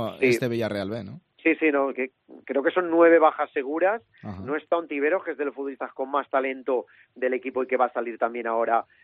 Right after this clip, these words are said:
Speaker 1: eh, quizá un equipo de segunda división o de primera. Eh, y luego, eh, es que tiene la baja, por ejemplo, de los dos pivotes titulares no están, ni Carlo Adriano ni Alberto del Moral, que han sido clave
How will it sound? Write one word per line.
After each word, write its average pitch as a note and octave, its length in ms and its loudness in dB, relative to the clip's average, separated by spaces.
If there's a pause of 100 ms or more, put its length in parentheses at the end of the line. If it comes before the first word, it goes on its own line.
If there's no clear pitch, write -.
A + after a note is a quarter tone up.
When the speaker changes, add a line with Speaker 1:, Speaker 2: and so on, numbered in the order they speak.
Speaker 1:
eh, G#2 500 -6
quizá A#2+ 220 -2
un C3 80 0
equipo A#2+ 300 0
de A#2+ 220 4
segunda A#2 280 -4
división A2 400 -2
o E3+ 40 0
de D3 100 4
primera. B2 500 2 (300)
Eh, B2 420 0
y E3+ 120 -8
luego, C#3+ 360 4 (100)
eh, - 280 -20 (240)
es - 40 -16
que D#3 120 -2
tiene D#3+ 160 -4
la D#3+ 80 6
baja, D#3+ 200 0
por D3 120 -6
ejemplo, D#3 260 -6
de C3+ 100 -4
los B2+ 120 -8
dos E3 160 -4
pivotes E3+ 340 -2
titulares D#3+ 420 -2
no C#3+ 100 -8
están, D#3 280 -4
ni F3 100 -12
Carlo D3 260 -2
Adriano C#3+ 420 -4 (260)
ni C#3+ 100 -8
Alberto C#3+ 300 -4
del C3+ 100 0
Moral, B2+ 260 -4
que F3 40 -8
han D3+ 100 -6
sido C3 220 -4
clave C3 480 0